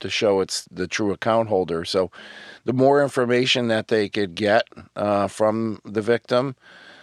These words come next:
but then also be able to change that on the account, because later on when they call up again, now they have the correct phone that's calling in, they have the correct email if there's a, a validation code that's sent to an email address.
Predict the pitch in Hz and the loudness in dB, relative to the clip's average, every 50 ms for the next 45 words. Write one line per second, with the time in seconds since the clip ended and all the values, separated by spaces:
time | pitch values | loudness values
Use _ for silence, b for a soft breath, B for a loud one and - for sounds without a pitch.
0 | B B - 110 110 - - 120 117 110 107 104 - 123 113 117 123 120 - - | B B -4 -4 -2 2 4 4 4 4 2 -2 0 4 4 4 4 4 2 0
1 | 123 110 104 117 117 113 104 98 98 - - - - - - 170 160 156 156 127 | 0 0 2 2 0 2 2 0 -4 -2 -2 -2 -2 -2 -2 -2 -2 -2 -2 -2
2 | 110 - 107 95 90 90 - - _ _ - 101 101 107 107 104 104 101 98 92 | -4 -2 -2 0 0 0 -2 -4 _ _ -6 -2 -2 0 0 0 0 0 -2 -2
3 | - - - 156 147 120 107 104 - 107 95 - 107 101 107 110 113 117 113 117 | -4 -2 0 2 2 2 0 -2 -4 -6 -4 -4 -4 -4 0 0 0 2 2 2
4 | 113 113 110 107 104 104 98 98 95 - - 120 113 110 107 98 - 101 95 90 | 2 2 2 2 0 -2 -2 -2 -4 -2 2 4 4 4 4 2 0 -2 -6 -2
5 | 110 110 107 101 101 101 104 101 107 107 107 110 104 - B B B B B B | 0 0 0 0 -2 -2 -2 0 0 0 0 0 -2 -4 B B B B B B
6 | B B - 101 98 107 107 92 90 80 98 - - 113 107 101 92 - - - | B B 0 0 2 2 2 0 0 -2 -6 -8 -4 0 2 2 2 0 -2 -4
7 | - 117 117 120 123 120 117 117 110 - - - 123 113 113 110 110 110 107 107 | 2 4 4 4 4 2 2 0 0 -2 -2 2 4 4 6 6 2 2 0 -2
8 | 110 110 107 107 101 95 95 92 92 78 80 80 - - - 110 101 - - - | -2 0 0 -2 -2 -2 -4 -4 -4 -4 -6 -6 -8 -2 0 0 0 0 -2 -4
9 | 104 110 113 113 110 107 107 107 107 107 104 - - 98 101 95 87 92 87 87 | -4 -2 0 0 2 2 2 2 2 0 0 -2 -2 -2 -2 -2 -2 -2 -2 -2
10 | 87 - B B B B B B B - 101 92 101 98 98 98 101 90 104 123 | -4 -8 B B B B B B B -4 0 0 2 2 4 2 2 2 2 2
11 | 120 - - 117 113 107 - 120 117 113 110 110 104 107 92 - - - 113 107 | 2 2 0 0 -2 -2 2 2 4 4 4 2 0 -2 -2 -2 0 0 0 0
12 | 101 - 107 95 92 95 110 117 117 117 110 110 107 110 107 107 107 107 101 110 | -2 -4 -4 -4 -2 -2 -2 -2 0 2 2 2 4 4 4 4 2 2 2 2
13 | 107 104 107 - - | 2 2 2 0 -6